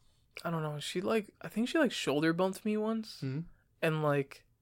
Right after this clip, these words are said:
Speaker 1: it was weird. And then afterwards, like, I was sitting with her, and the, they were, like, looking at, like, the field or something. I was like, "Why aren't you playing with the other kids?" And I was just like, "I don't know, I feel weird." And then she was like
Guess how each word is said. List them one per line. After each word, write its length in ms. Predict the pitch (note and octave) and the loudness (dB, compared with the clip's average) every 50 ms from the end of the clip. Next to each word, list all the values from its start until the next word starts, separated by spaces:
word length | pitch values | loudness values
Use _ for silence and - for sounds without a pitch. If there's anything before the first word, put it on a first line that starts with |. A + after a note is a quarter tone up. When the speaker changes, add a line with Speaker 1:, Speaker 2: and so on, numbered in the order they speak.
| _ _ _ _ _ _ _ _ _ _ _ - | _ _ _ _ _ _ _ _ _ _ _ 2
Speaker 1:
it 60 | F3 E3+ | 4 4
was 160 | E3 D#3+ D3+ | 4 4 2
weird. 460 | C#3+ E3+ D3+ D3+ E3 F3+ G3+ G#3 - | 0 0 0 2 4 4 4 4 2
And 180 | B3+ - E3+ D#3+ | 0 2 4 6
then 100 | D#3+ D#3 | 8 8
afterwards, 580 | C#3+ C#3+ D3 C#3+ - F#3 E3+ E3+ F3 F3 F3 E3+ | 10 8 8 8 6 4 6 8 8 6 8 8
like, 180 | D#3+ D3+ D3 | 6 6 8
I 80 | - C#3 | 8 8
was 140 | D3 D3 C#3+ | 6 6 6
sitting 260 | - - D3+ D3+ D#3 | 4 4 4 4 4
with 140 | D#3+ D#3+ D#3+ | 4 4 6
her, 300 | E3 D#3 D#3 D#3 D3+ D3+ | 6 8 8 8 8 8
and 200 | D#3 D3+ D3 C#3+ | 6 4 2 2
the, 160 | C#3+ C#3+ C#3+ - - | 0 0 -2 -4 -4
they 140 | F3+ D#3+ C#3+ | -2 0 0
were, 160 | C#3+ D3 C#3+ | 2 2 2
like, 220 | C#3+ C#3+ C#3+ - _ _ - | 2 2 0 -4 _ _ -10
looking 520 | - E3 D3+ D3 C#3+ - D#3+ D3+ D3 D3+ | -6 -2 2 0 2 2 0 -2 0 0
at, 160 | - C3 C#3+ | 0 2 2
like, 140 | D#3 D3 C#3 | 2 2 2
the 100 | D3+ C#3+ | 0 -2
field 200 | - C#3+ C#3+ C#3 D3 | 0 -2 -2 -2 -2
or 40 | C#3+ | -2
something. 140 | - D#3+ D3 | -4 -4 -4
I 40 | |
was 60 | D3 D3 | -2 -2
like, 80 | D3 D3 | 0 2
"Why 140 | D3 D#3 | 4 4
aren't 140 | D#3+ E3 E3+ E3 | 4 4 2 2
you 80 | D#3 | -2
playing 280 | D3+ - E3+ D3+ D3+ D3+ | -2 0 0 0 0 0
with 100 | D3 D3 | 0 2
the 80 | C#3+ | 2
other 160 | C#3+ C#3+ C#3+ C#3 | 4 2 2 2
kids?" 300 | - E3 F3 E3+ D#3 D#3 | 4 4 4 4 4 2
And 80 | D3+ | -2
I 20 | D3+ | -2
was 100 | C#3+ D3 | -4 -4
just 200 | C#3+ D3+ - D3+ | -6 -4 -2 -2
like, 100 | D3 - | -2 0
"I 40 | D#3 D#3+ | -2 -2
don't 140 | - - | -4 -6
know, 140 | - - - - | -6 -8 -8 -6
I 120 | - - | -6 -6
feel 180 | - - - - | -6 -4 -6 -6
weird." 300 | - - - B2 - - - - - - - - | -6 -4 -6 -6 -8 -8 -12 -18 -20 -20 -6 -2
And 120 | E3+ D#3+ D#3+ | 0 0 2
then 120 | D#3+ D#3 | 2 0
she 160 | D3 - E3 | 0 -2 -2
was 220 | D#3 D3+ D3 C#3+ - | -2 -2 -2 -2 -2
like 320 | D3 D3 D3 C#3 - - | 0 0 0 -2 -4 -10